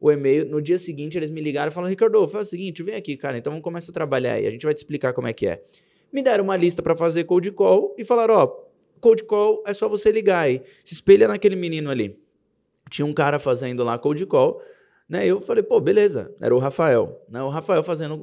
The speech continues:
o cold call, eu falei, "Beleza." Aí eu falei, "Ô, Rafa, como é que você faz?" Ele, "Ah, falo isso e depois, na ligação você fala aquilo e tal."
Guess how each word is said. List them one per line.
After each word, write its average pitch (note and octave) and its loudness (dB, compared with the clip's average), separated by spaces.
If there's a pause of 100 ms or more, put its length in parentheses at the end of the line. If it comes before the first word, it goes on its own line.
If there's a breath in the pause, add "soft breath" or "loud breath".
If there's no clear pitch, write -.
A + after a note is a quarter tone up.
o C3+ -14
cold E3+ -4
call, - 0
eu F3+ 0
falei, C4 -8
"Beleza." F#3+ 2 (180)
Aí E3+ -12
eu E3 -12
falei, A#3 -6
"Ô, D#4+ -4
Rafa, A3+ -6
como G#3 -10
é A3 -12
que G#3+ -18
você A3+ -6
faz?" C#3 -4
Ele, E3+ 0
"Ah, G#3+ -2
falo G#3+ -2
isso G#3+ -6
e G3 -12
depois, G#3 4
na E3+ -6
ligação F#3 -2
você E3+ -8
fala F#3 -2
aquilo F#3+ -2
e - -6
tal." G3 -4